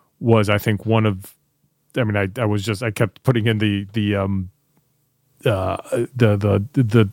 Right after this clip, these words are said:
the Slack channel that I was just giddy. Every time they were coming back to that time, I was just giddy to see what was gonna happen next time up there. It was, it was when, you know, Puck and Fem and Salen were on that climb, and it was again when,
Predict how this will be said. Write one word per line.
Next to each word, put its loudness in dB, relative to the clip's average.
the -2
Slack -4
channel -2
that -2
I 0
was 0
just -4
giddy. -6
Every 2
time 2
they 4
were 2
coming 2
back 2
to 2
that 2
time, 2
I 2
was 0
just -4
giddy 4
to -4
see 0
what 4
was 0
gonna 2
happen 0
next 0
time 2
up -2
there. -2
It -2
was, -4
it -2
was -2
when, 0
you 4
know, 4
Puck 0
and 0
Fem 0
and -2
Salen 0
were 2
on 4
that 0
climb, 2
and -2
it -6
was -4
again 0
when, 0